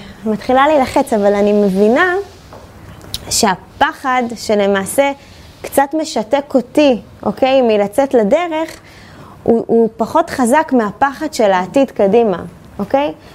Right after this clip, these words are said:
של השקף שהראינו קודם על תוחלת החיים ועל האקסיומות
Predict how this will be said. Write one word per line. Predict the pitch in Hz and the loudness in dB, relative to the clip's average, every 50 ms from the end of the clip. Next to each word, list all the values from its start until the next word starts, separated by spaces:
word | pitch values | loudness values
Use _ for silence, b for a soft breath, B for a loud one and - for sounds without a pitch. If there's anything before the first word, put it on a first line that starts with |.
| B B - | B B -4
של | - 240 214 214 | -2 0 0 0
השקף | 214 - 285 285 339 311 | 0 0 -2 0 0 -2
שהראינו | - - 233 220 220 247 277 269 247 233 | -2 0 -2 -2 0 0 0 0 0 0
קודם | - 254 262 233 220 220 208 | 0 -2 0 0 0 0 0
על | 202 | -2
תוחלת | 196 - 220 - - 247 247 247 247 - | -2 -4 -6 -4 -2 0 0 0 -2 -2
החיים | 220 - - 214 208 220 226 220 214 208 208 208 B B B B B - | -6 -6 -4 -2 0 0 2 2 2 0 0 -2 B B B B B 0
ועל | 208 208 202 208 | 2 2 2 2
האקסיומות | 202 202 - - - - 247 240 240 240 220 208 196 196 196 - | 2 0 -2 -6 -2 0 2 2 2 2 2 2 0 -2 -4 -8